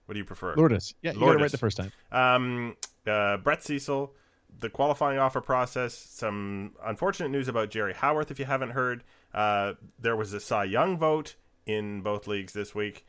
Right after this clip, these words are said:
Speaker 1: and we have some questions from our public, which we always appreciate. So, with no further ado, the Jays, although it has not been officially confirmed yet, have signed a designated hitter.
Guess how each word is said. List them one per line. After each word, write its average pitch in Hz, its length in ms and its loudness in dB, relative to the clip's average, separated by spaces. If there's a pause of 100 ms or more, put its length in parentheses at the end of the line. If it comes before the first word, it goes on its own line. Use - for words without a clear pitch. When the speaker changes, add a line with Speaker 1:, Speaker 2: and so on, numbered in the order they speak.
(200)
Speaker 1:
and 107 260 -2
we 104 80 -2
have 101 140 -4
some 101 120 -10
questions 92 480 -8
from 87 300 -8
our 82 220 -6
public, 76 440 -12 (520)
which 78 240 -14
we 82 100 -10
always 85 300 -8
appreciate. 85 500 -10
So, 95 240 -4 (580)
with 120 200 -4
no 135 160 4
further 139 300 0
ado, 113 300 -2
the 107 180 -10
Jays, 147 680 -2 (320)
although 104 180 -4
it 101 120 -4
has 101 120 -6
not 98 300 -4
been 147 100 -4
officially 160 400 -8
confirmed 190 460 -4
yet, 107 260 -2 (220)
have 139 160 -2
signed 185 420 -2 (480)
a - 80 -12
designated 104 680 -6
hitter. 190 340 -6